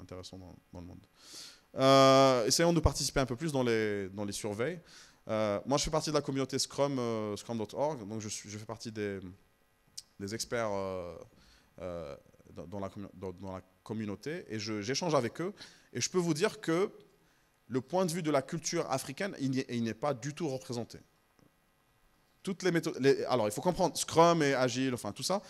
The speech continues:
tout ça, c'est des trucs qui sont nés soit aux U S, soit en Europe, avec leur culture en fait. Et ça marche pour eux, ça peut marcher pour nous, mais il faut adapter. Et donc, il y a des points de vue qui n'ont pas du tout, des perspectives.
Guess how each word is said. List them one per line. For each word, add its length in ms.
tout 80
ça, 100
c'est 180
des 120
trucs 160
qui 80
sont 100
nés 220
soit 180
aux 100
U 120
S, 140
soit 100
en 60
Europe, 300
avec 240
leur 220
culture 320
en 60
fait. 260
Et 60
ça 140
marche 500
pour 260
eux, 160
ça 240
peut 180
marcher 260
pour 200
nous, 140
mais 220
il 60
faut 180
adapter. 380
Et 60
donc, 180
il 20
y 40
a 20
des 100
points 200
de 80
vue 240
qui 120
n'ont 140
pas 140
du 120
tout, 140
des 100
perspectives. 600